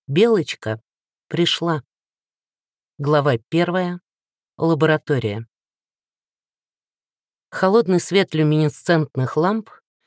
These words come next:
заливал подземную лабораторию, превращая каждую поверхность в зеркало. Доктор Елена Васильева склонилась над диагностической консолью.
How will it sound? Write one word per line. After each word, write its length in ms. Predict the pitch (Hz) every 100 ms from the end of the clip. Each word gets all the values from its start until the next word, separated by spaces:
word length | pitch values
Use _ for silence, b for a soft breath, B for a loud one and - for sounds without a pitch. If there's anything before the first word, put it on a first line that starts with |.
| _
заливал 500 | - 139 175 170 233
подземную 640 | 226 147 143 180 180 156 147
лабораторию, 840 | 143 127 131 127 - 214 208 180 _ _ _ -
превращая 680 | - 151 156 147 - 226 196
каждую 440 | - 175 151 165 147
поверхность 720 | 131 131 147 - 151 143 -
в 40 |
зеркало. 600 | 131 147 123 - 107 113 _ _ _ _ _ _ -
Доктор 380 | 196 - -
Елена 440 | 156 160 156 156 139
Васильева 720 | 135 - 208 208 208 190 180 - _ _ _
склонилась 720 | - - 160 170 226 220 -
над 180 | 165 143
диагностической 960 | 123 147 135 147 - 170 - - - 147
консолью. 720 | - 165 - 156 131 127 113